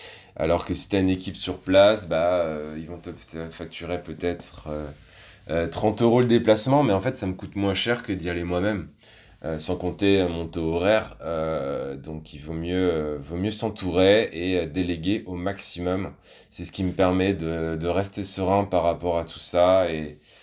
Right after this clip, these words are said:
et quand ça, il y a des choses qui viennent à mes oreilles, à mes oreilles, c'est que c'est des problèmes im-, importants à, à régler. Et j'essaie de les régler, euh,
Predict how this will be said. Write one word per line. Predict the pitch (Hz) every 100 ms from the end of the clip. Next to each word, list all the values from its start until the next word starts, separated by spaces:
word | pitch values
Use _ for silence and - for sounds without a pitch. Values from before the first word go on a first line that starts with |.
| -
et | - 80
quand | 92
ça, | 90 95 90
il | 87
y |
a | 87
des | 87
choses | - 92
qui | 95
viennent | 87 92
à | 92
mes | 90 85
oreilles, | 92 95 101 101 - -
à | 92
mes | 92 92
oreilles, | 90 101
c'est | - 82
que | -
c'est | 87
des | 82
problèmes | 80 87 87 90
im-, | 80 80
importants | 85 85 - - 101 98 67
à, | 76 71 50 -
à | - 82
régler. | 76 71 78 90
Et | 78
j'essaie | 69 85
de | 80
les | 73 73
régler, | 76 67 76
euh, | 87